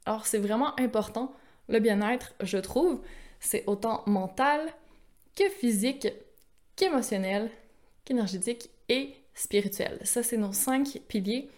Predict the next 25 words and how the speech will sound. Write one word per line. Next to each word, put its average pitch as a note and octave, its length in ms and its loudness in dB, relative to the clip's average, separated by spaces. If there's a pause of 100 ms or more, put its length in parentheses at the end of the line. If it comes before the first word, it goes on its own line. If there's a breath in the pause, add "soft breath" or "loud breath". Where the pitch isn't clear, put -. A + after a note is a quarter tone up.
(340 loud breath)
dont E4 280 4
je A#3 100 -2
vais - 420 -4
te - 60 0
reparler G#3 600 -2
dans A3 340 -2 (260)
quelques G3 380 -2
instants. - 360 -6 (760 loud breath)
Ce - 120 -8
que B3 100 2
je A#3 140 0
vais B3 60 0
faire D4+ 420 0 (560)
en F3+ 100 6
ce F3+ 140 2
moment, A#3 420 2
c'est D4 400 -2
de A#3+ 160 4
t'inspirer A3 800 0
à A3+ 100 2
faire A3+ 240 -4
un A3 80 0
peu G3+ 140 -2
plus - 640 -2
de C4+ 120 2